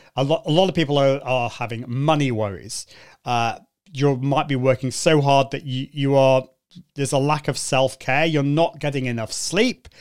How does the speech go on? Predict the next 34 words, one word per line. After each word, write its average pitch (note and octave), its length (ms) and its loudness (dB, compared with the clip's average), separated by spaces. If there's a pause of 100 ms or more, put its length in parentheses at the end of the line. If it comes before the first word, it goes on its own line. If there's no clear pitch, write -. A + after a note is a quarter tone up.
(540)
Not F#3 260 0
deliberately G#3+ 540 6
necessarily. A3+ 680 4
Maybe F3 240 6
you're D3+ 100 4
finding D#3 360 4
it B2 140 -6
difficult D3 520 -2
to B2+ 120 -8
sleep, D3+ 460 -4
or, C3+ 40 2
or C3+ 240 0
maybe D#3+ 300 4
you're D#3+ 100 4
just C#3 220 -2
not C#3 200 2
getting C3 220 -4
the A#2 80 -6
quality F3+ 460 0
sleep A2 280 -8
that A2 100 -12
you G2+ 140 -10
need. G2 300 -10 (460)
Uh, B2+ 180 0 (260)
isolation. D#3+ 920 2
Now, B2 120 -4
that's D3 280 0
a D3 40 2
really C#3+ 420 0
interesting C#3 580 -4
one, G#2 240 -4
isolation. G#2+ 760 -8 (840)
Uh, A#2 200 4
because, C3 800 4